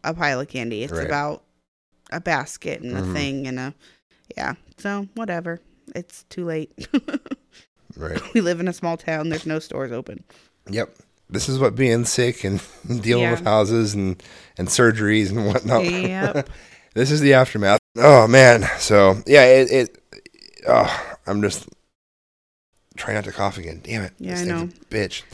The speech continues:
Speaker 1: I, I think this is gonna be a short one 'cause
Speaker 2: Yeah.
Speaker 1: I'm just
Speaker 2: We're tired. It,
Speaker 1: Yeah.
Speaker 2: we're exhausted. But we do have a listener voicemail.
Speaker 1: Oh.
Speaker 2: Um, so we can go, and a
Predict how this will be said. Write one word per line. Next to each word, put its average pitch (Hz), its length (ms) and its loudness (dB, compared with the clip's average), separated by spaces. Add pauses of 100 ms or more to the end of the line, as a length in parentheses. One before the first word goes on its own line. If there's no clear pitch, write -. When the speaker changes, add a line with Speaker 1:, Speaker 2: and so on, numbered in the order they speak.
(160)
Speaker 1:
I, - 180 -2 (120)
I 190 100 -4
think 196 180 -6
this 196 140 -10
is 185 60 -12
gonna 175 180 -10
be 156 60 -8
a 156 40 -10
short 147 300 -8
one 131 160 -10
'cause 123 140 -4
Speaker 2:
Yeah. 127 180 6
Speaker 1:
I'm 175 200 -2
just 160 260 -12 (120)
Speaker 2:
We're 143 160 8
tired. 95 520 6
It, - 60 -2
Speaker 1:
Yeah. 123 200 2
Speaker 2:
we're 123 100 6
exhausted. 110 360 0
But 127 80 0
we 135 100 6
do 151 80 6
have 156 120 8
a - 20 -4
listener 143 260 2
voicemail. 135 500 0
Speaker 1:
Oh. 277 180 -6 (320)
Speaker 2:
Um, 110 200 0
so 123 100 -4
we 120 80 2
can 123 100 0
go, 123 120 2
and 120 500 0 (300)
a 107 180 -4